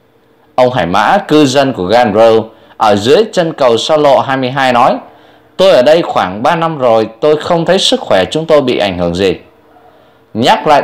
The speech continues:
thời gian mới dọn về, ông Hải sực nhớ. "Lúc đầu tiếng xe ồn ào có làm tôi hơi khó chịu,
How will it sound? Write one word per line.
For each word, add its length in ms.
thời 260
gian 260
mới 120
dọn 240
về, 340
ông 220
Hải 220
sực 240
nhớ. 240
"Lúc 200
đầu 260
tiếng 340
xe 160
ồn 260
ào 280
có 160
làm 280
tôi 140
hơi 300
khó 260
chịu, 240